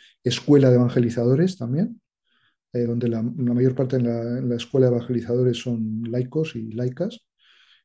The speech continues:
y en la facultad de teología tenemos la formación encomendada de los,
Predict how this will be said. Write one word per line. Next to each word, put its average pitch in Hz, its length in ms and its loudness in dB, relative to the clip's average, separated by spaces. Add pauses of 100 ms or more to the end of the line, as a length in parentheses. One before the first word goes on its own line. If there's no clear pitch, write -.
y 127 100 2
en 120 100 4
la 117 120 2
facultad 117 340 0
de 131 60 2
teología 151 460 2
tenemos 135 320 0
la 117 100 -2
formación 117 560 -4
encomendada 120 600 0
de 113 100 -2
los, 113 500 -8